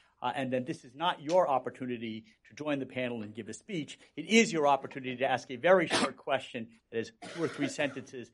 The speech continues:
and ended with a question mark. And before I do that, let me just ask if any of our panelists have anything they want to say in response to what it is that they heard.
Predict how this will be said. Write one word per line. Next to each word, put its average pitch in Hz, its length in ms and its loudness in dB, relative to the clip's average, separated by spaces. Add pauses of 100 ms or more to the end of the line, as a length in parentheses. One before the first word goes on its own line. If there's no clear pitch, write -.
(180)
and 123 140 -16
ended 135 260 0
with 113 140 -6
a 104 40 -8
question 113 420 0
mark. 95 300 -6 (320)
And 123 80 -14
before 180 320 4
I 160 60 10
do 151 180 -6
that, 147 260 8
let 139 80 -4
me 139 60 -8
just 131 180 -10
ask 135 220 -4
if - 100 -12
any 135 140 -6
of 131 80 -6
our 123 100 -2
panelists 123 400 -6
have 120 100 -20
anything 117 380 -16
they 120 60 -8
want 113 200 -6
to 104 60 -14
say 123 140 -4
in 110 100 -6
response 110 360 -8
to - 100 -20
what 101 120 -12
it 101 120 -16
is 104 120 -18
that 98 120 -20
they - 80 -20
heard. 90 240 -20